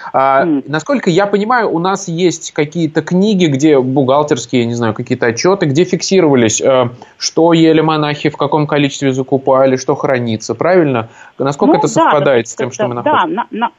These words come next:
Speaker 2: насколько, так сказать, эм, все, ну, многим известно, да, так сказать, у нас, в общем, довольно много, э,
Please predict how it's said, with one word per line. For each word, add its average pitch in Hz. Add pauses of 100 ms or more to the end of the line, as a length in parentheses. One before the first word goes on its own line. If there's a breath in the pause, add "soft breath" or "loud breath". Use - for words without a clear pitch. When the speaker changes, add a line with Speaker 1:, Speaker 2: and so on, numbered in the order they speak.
(300)
Speaker 2:
насколько, 226
так 240
сказать, 226
эм, 160 (120)
все, -
ну, 208
многим 202
известно, 240
да, 208
так 214
сказать, -
у 180
нас, 220
в 190
общем, 190 (320 soft breath)
довольно 208
много, 220
э, 147